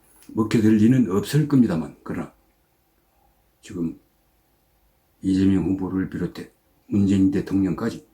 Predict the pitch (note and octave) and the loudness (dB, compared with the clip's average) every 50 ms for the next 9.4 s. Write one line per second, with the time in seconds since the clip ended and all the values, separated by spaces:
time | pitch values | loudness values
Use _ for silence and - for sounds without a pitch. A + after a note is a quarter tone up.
0 | _ _ _ _ _ _ - F2 F#2+ G2 - - - A2 G#2 D#2 - - _ _ | _ _ _ _ _ _ -6 -2 -2 0 0 -2 -2 -2 -2 -4 -6 -10 _ _
1 | _ _ _ _ _ _ _ _ _ _ _ - G2 F#2+ F2+ F#2+ - _ _ _ | _ _ _ _ _ _ _ _ _ _ _ -12 -10 -10 -10 -10 -14 _ _ _
2 | _ _ _ _ _ _ _ - G2 G#2+ G#2 G#2+ G2 F#2 G#2+ G#2 - G#2+ G2+ G2 | _ _ _ _ _ _ _ -2 0 0 2 0 0 -2 -2 -2 -2 -2 -2 -2
3 | G2+ F#2+ F#2 F2 E2 - _ _ _ _ _ _ _ _ - - F#2 F#2+ G2 F#2+ | -2 -4 -4 -6 -8 -12 _ _ _ _ _ _ _ _ -6 0 0 2 2 2
4 | G2 F#2 G#2 F#2 - - G2 F#2 G2+ G2 F#2+ F#2+ F#2 F#2 F#2 F2 E2 D#2+ E2+ F#2 | 0 -2 -4 -6 -6 -6 -6 -6 -4 -2 -2 -2 -2 -2 -2 -4 -4 -4 -4 -4
5 | F2+ F2+ E2+ D#2+ - - - F#2+ G2+ F#2+ F#2+ F#2+ - - A2 G2+ F2+ E2 - F2 | -4 -4 -6 -8 -8 -6 -2 0 2 2 2 0 -2 -4 -4 -4 -4 -4 -6 -8
6 | E2 - - D#2 D#2+ D2 C#2+ - _ - F2 E2+ E2 D#2+ F#2 A2 G#2 - E2+ F2 | -10 -10 -10 -8 -8 -8 -10 -12 _ -12 -10 -8 -6 -2 -2 -2 -2 -2 -4 -8
7 | F2 - - - - F2 E2 D#2 D#2+ F2+ - - - _ _ _ _ _ _ _ | -8 -10 -12 -10 -8 -6 -6 -6 -6 -8 -8 -12 -14 _ _ _ _ _ _ _
8 | _ _ - - F#2+ F2+ E2 E2 E2+ E2+ - - _ _ _ _ _ _ _ - | _ _ -10 -6 -4 -2 -2 -2 -4 -6 -10 -16 _ _ _ _ _ _ _ 0
9 | G#2+ G#2+ - - - - - - | 0 0 0 -2 -8 -10 -14 -16